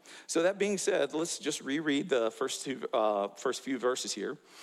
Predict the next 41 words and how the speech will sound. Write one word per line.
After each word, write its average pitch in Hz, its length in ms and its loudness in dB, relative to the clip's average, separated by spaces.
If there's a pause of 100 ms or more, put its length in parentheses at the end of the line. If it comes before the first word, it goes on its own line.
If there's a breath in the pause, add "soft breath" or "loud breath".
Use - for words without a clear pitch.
(280 loud breath)
"For 139 160 0
Moses 190 420 2
writes 156 220 2
about 135 240 2
the 127 80 -2
righteousness 120 540 -2
that 107 180 2
is 110 140 -6
based 120 320 0
on 143 100 0
the 139 80 0
law, 98 300 0
that 101 180 0
the - 80 -4
person 135 380 -2
who 110 240 -10 (160)
does 185 280 2
the 226 80 -2
commandments 104 540 -4 (300 loud breath)
shall 131 200 2
live 135 220 0
by 98 160 0
them. - 300 -10 (480 loud breath)
But 117 100 0
the 110 80 0
righteousness 135 600 -2
based 135 300 0
on 117 120 0
faith 131 280 -2
says, 98 380 -2
'Do 139 160 0
not 175 140 2
say 165 200 2
in 165 80 2
your 151 120 2
heart, 110 260 0
"Who 139 120 0
will 147 140 2
ascend 135 320 2
into 135 200 0
heaven?" 101 340 -2